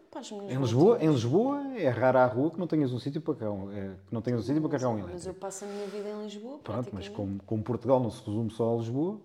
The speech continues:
Speaker 1: Mas
Speaker 2: ou às
Speaker 1: eu,
Speaker 2: grandes metrópoles, não é?
Speaker 1: mas é assim, eu,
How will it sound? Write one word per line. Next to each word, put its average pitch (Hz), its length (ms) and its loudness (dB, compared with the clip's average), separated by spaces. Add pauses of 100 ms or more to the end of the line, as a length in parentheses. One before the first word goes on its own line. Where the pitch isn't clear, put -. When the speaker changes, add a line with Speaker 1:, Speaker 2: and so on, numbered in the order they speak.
Speaker 1:
Mas 208 160 -4
Speaker 2:
ou 107 60 4
às 104 80 2
Speaker 1:
eu, 104 60 0
Speaker 2:
grandes 123 220 2
metrópoles, 143 540 0
não 117 60 -8
é? - 40 -6
Speaker 1:
mas 170 160 -8
é 196 100 -4
assim, 165 400 -10 (160)
eu, 214 400 -8